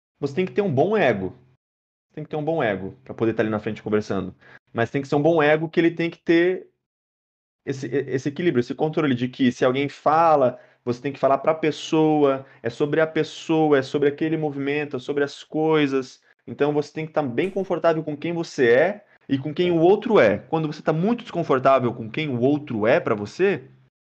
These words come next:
na verdade é um reflexo teu. É aquela coisa que Freud falava, "Quanto mais Paulo fala de João, mais eu sei sobre Paulo." É, é, é meio que por aí. Então, se algo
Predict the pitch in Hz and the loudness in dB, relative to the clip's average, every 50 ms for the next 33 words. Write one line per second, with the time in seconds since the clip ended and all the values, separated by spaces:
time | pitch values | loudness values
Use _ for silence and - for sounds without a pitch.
0 | _ _ - 123 123 139 139 127 131 131 139 147 147 139 131 147 147 139 - - | _ _ -8 -2 0 0 2 2 2 2 2 0 -2 -2 -2 -2 -4 -4 -6 -14
1 | - - - 247 180 117 104 - - _ _ _ _ _ _ _ _ - 135 131 | -12 -6 -2 -2 -2 -2 -4 -8 -16 _ _ _ _ _ _ _ _ -4 -4 -2
2 | 131 120 117 127 139 127 127 127 123 - 120 123 127 120 - - - 107 107 104 | -2 -4 -2 -2 -4 -6 -6 -10 -8 -2 0 0 0 0 0 -2 -2 -2 0 -2
3 | 98 98 - 110 104 120 120 117 - - _ - 113 117 117 113 - 110 107 107 | -4 -6 -10 -12 -8 -6 -6 -6 -6 -8 _ -6 -4 -4 -4 -4 -4 -6 -6 -6
4 | 98 101 107 120 123 110 107 110 107 - 120 110 - 101 98 95 - 117 120 120 | -6 -6 -6 -6 -4 -4 -6 -8 -8 -10 -12 -12 -10 -12 -12 -4 0 0 0 0
5 | 107 98 95 - _ - - - _ _ _ _ - 127 120 - - 90 104 123 | -2 -4 -8 -14 _ -20 -20 -20 _ _ _ _ -4 -4 -4 -4 -4 -4 -2 -2
6 | 107 - - 127 131 139 151 156 - - - 175 185 196 208 220 196 131 120 120 | -2 -4 -4 -2 0 0 0 -2 -4 -4 -2 0 2 2 2 0 0 -2 -4 -4
7 | 131 151 156 160 156 156 _ _ _ _ _ _ _ _ _ _ - - 160 165 | -4 -4 -4 -4 -8 -10 _ _ _ _ _ _ _ _ _ _ -4 2 4 4
8 | 190 214 196 170 165 160 151 | 4 4 2 0 -4 -6 -8